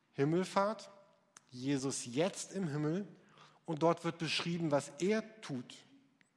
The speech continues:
Christus Jesus, der zur Rechten Gottes ist und uns vertritt oder für uns eintritt und sich für uns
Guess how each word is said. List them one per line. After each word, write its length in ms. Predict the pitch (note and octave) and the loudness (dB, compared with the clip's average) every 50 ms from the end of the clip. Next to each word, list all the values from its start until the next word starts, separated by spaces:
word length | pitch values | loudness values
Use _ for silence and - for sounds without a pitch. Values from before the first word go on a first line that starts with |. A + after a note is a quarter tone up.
| _ _ _ _ _ _ _ _ _ _ _ _ _ _ _ _ _ | _ _ _ _ _ _ _ _ _ _ _ _ _ _ _ _ _
Christus 640 | - - F#3 G3 G3+ - - - - A3 G#3 - - | -2 2 4 4 4 2 -4 -4 -4 -4 -4 -2 -2
Jesus, 600 | C3 C3 C#3+ C#3+ D3+ E3 F#3 F#3+ - - - - - - _ _ _ _ - - - _ _ _ _ _ _ _ - _ - - _ - | 0 0 2 2 2 0 0 -2 -4 -10 -12 -14 -18 -20 _ _ _ _ -20 -20 -20 _ _ _ _ _ _ _ -20 _ -20 -20 _ 4
der 160 | D#3 D3+ D3+ D3+ | 4 4 4 4
zur 320 | - - D3+ C#3 B2 A2+ | 0 -2 0 0 2 2
Rechten 760 | A#2+ C#3+ F#3+ G#3 G3 - - - - - A3 G#3+ A3 A3 A3 G#3 - | 4 4 4 4 2 -2 -8 -12 -8 -4 -2 -2 -2 -2 -4 -6 -2
Gottes 460 | - C#3+ D#3 F3 - G3 F#3+ F#3 - | 0 0 0 2 2 0 -2 -2 -2
ist 520 | - - D#3+ E3+ F3+ - - - - - - - _ | -4 -2 -2 -2 -2 -2 -6 -8 -12 -18 -20 -12 _
und 320 | - E3 E3+ E3 - - | -2 0 0 0 -2 -4
uns 220 | E3 D3+ D#3+ - - | -2 -2 -2 -4 -6
vertritt 540 | - - C3+ B2 C3+ - - F#3+ F#3+ - - - - - - - _ _ _ _ _ _ _ _ _ _ _ _ _ _ _ _ _ _ _ _ _ _ _ _ _ _ _ _ | -4 -4 -4 -4 -4 0 0 0 0 0 -6 -16 -18 -20 -20 -20 _ _ _ _ _ _ _ _ _ _ _ _ _ _ _ _ _ _ _ _ _ _ _ _ _ _ _ _
oder 200 | - B2+ A#2 A#2 | -6 -4 -4 -4
für 380 | A2 - - - D3+ E3+ G3+ F#3+ | -4 -6 -6 -2 2 4 4 4
uns 240 | F3+ F3 D#3+ - - | 4 2 0 -2 -2
eintritt 560 | C3+ C#3+ D3 D#3 D3 - - D#3 D3+ - - - - - - _ _ _ _ _ _ _ _ _ _ _ - - - - - - - | 0 0 0 0 -2 -4 -4 -4 -4 -4 -10 -16 -18 -20 -20 _ _ _ _ _ _ _ _ _ _ _ -20 -20 -20 -18 -20 -12 -8
und 120 | D#3 D#3 | -6 -6
sich 240 | - - D#3 - - | -4 -4 -4 -4 -4
für 420 | - - - - E3 E3+ F3 E3+ E3+ | -8 -12 -8 -2 2 2 2 2 2
uns 480 | D#3 C#3+ D3+ D3 - - - - - | 0 0 0 0 -2 -4 -4 -6 -8